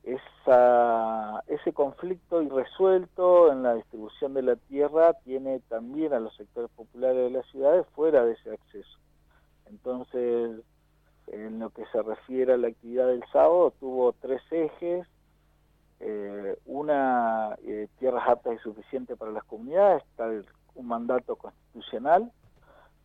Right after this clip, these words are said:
eh, para las comunidades, territorios comunitarios y acceso a la tierra para barrios populares, algo que también, eh, eh, es una necesidad, eh, de la sociedad, no solo acá en Bariloche,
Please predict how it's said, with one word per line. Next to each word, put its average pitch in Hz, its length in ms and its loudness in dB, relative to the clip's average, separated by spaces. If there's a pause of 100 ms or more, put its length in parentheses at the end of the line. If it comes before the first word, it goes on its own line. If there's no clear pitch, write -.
eh, 107 220 -8
para 107 200 -6
las 107 160 -10
comunidades, 139 840 2 (140)
territorios 113 500 -10
comunitarios 147 720 -4 (160)
y 185 560 -4
acceso - 480 -4
a 135 60 2
la 127 100 6
tierra 131 300 -4
para 117 220 -4
barrios 120 340 -2
populares, 156 720 -6
algo 127 320 0
que 117 160 -14
también, 139 560 -6
eh, 123 420 -6 (600)
eh, 104 920 -12 (160)
es 123 240 -10
una 117 220 -4
necesidad, 131 800 0 (540)
eh, 107 320 -12
de 107 100 -12
la 110 180 -10
sociedad, 131 500 0
no 151 180 -4
solo 131 260 0
acá 147 140 -8
en 120 80 -10
Bariloche, 120 500 -8